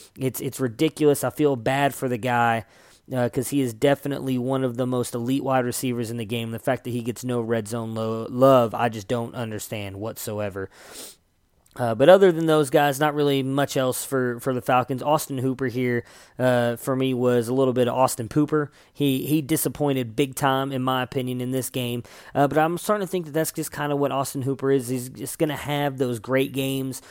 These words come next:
where he scores you touchdown, puts up points, and he's just gonna have the stinkers that he dropped on us yesterday,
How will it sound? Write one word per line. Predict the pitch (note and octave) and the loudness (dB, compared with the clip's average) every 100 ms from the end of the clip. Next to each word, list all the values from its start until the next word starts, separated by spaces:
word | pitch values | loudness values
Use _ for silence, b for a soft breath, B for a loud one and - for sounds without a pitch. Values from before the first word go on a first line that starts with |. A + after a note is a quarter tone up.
| B B | B B
where | B C3+ | B 0
he | A#2+ | 0
scores | B2+ - D3+ C3+ | 0 2 0 0
you | |
touchdown, | B2 B2+ A#2+ C#3 B2+ | -4 -4 -4 -4 -4
puts | A#2 C3 | -2 -2
up | C3 | -2
points, | A2+ C3 A#2+ | -4 -6 -4
and | B2 | -2
he's | B2+ A#2+ | -2 -2
just | A#2 | -4
gonna | C3 B2 | -6 -2
have | C3 A#2 | -2 -2
the | B2+ | -4
stinkers | - C#3 B2 A#2 G#2+ | -2 -2 -2 -6 -4
that | A#2 | -4
he | A#2 | -2
dropped | A2+ A2+ A2 | 0 0 0
on | A#2+ A2+ | -2 -4
us | A2 | -4
yesterday, | C3+ B2+ - A#2 A#2+ A#2 | -4 -4 -4 -6 -2 -2